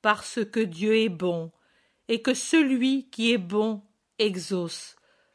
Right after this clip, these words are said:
parce que Dieu est puissant et peut tout. Cela, c'est de l'amour, et Dieu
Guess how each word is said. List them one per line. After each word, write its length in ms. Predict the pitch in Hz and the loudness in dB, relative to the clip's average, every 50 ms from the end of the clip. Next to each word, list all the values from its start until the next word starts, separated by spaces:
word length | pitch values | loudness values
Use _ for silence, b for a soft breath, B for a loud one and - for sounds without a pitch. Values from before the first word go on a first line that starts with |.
| _ _ _ _ - | _ _ _ _ 0
parce 360 | - 196 202 - - - 233 220 | 2 2 2 0 -4 -6 -6 -6
que 160 | 226 - 226 | -2 -2 -2
Dieu 400 | 214 180 170 170 202 220 220 220 | -2 -2 -4 -4 -2 0 2 2
est 100 | 220 214 | 0 0
puissant 760 | 220 - 220 214 196 - - - 220 196 202 208 202 202 _ _ _ _ _ _ _ _ - | -4 -6 -8 -6 -6 -6 -6 -4 -2 -2 -2 -4 -6 -10 _ _ _ _ _ _ _ _ -4
et 100 | 208 202 | -4 -4
peut 340 | 202 _ - - 196 180 - _ - | -4 _ -4 -2 -2 -2 -2 _ -14
tout. 240 | - 180 160 151 151 - _ _ _ _ _ _ _ _ _ _ _ _ | -10 -10 -10 -10 -12 -16 _ _ _ _ _ _ _ _ _ _ _ _
Cela, 580 | - - - 233 226 220 226 262 277 277 262 b b b b b b | -16 -6 0 2 2 4 6 4 4 2 0 b b b b b b
c'est 280 | - - - - 302 226 | -16 -8 -2 0 0 2
de 120 | 202 294 | 2 0
l'amour, 680 | 269 240 233 226 214 202 202 202 196 185 180 - 185 175 _ _ _ _ _ _ _ _ _ _ - | 2 2 2 2 2 2 2 4 2 2 0 -4 -6 -12 _ _ _ _ _ _ _ _ _ _ -2
et 160 | 233 247 269 | 0 0 0
Dieu 480 | 196 185 - - 269 269 269 262 - | 0 -4 -2 0 2 2 2 0 -2